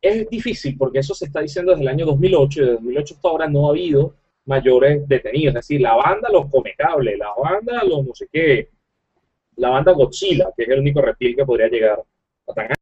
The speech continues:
alto, esto de una manera sencilla. Eh, es muy extraño.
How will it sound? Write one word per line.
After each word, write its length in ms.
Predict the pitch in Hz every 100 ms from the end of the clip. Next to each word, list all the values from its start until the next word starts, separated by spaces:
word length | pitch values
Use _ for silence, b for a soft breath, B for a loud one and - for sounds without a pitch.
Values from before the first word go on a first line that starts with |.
| -
alto, 300 | 156 139 139 - _ _ _ _ _
esto 260 | - - -
de 60 | 370
una 100 | 381
manera 340 | 107 - - 370 -
sencilla. 560 | - - 196 139 - _ _ _ -
Eh, 180 | 170 -
es 200 | 190 185
muy 260 | 214 220
extraño. 560 | 208 - - 131 -